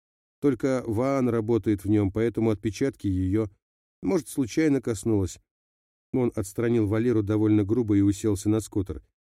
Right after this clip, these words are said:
«Если всё так, полиция разберётся. Убийства иностранцев тут редкие, бросят все силы на расследование. Если Ваан невиновна, её отпустят, так что не бзди».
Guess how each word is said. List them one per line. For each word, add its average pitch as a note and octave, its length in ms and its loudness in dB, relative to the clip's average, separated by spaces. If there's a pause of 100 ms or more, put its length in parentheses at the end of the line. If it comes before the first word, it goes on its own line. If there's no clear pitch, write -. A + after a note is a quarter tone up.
(180)
«Если D3 340 0
всё D#3+ 180 -4
так, F3+ 260 -8
полиция D#3+ 420 0
разберётся. D3 720 0 (400)
Убийства C#3 480 -2
иностранцев C#3+ 640 0
тут A#2 200 -6
редкие, D3+ 420 0
бросят G#2+ 480 -2
все B2+ 140 -4
силы C3 280 0
на G#2 100 4
расследование. E2 720 -2
Если B2 280 -4
Ваан C#3 340 0
невиновна, C3+ 500 2
её G#2+ 220 2
отпустят, - 520 -4
так G#2 160 -6
что - 160 -8
не G#2+ 140 2
бзди». F#2+ 380 -4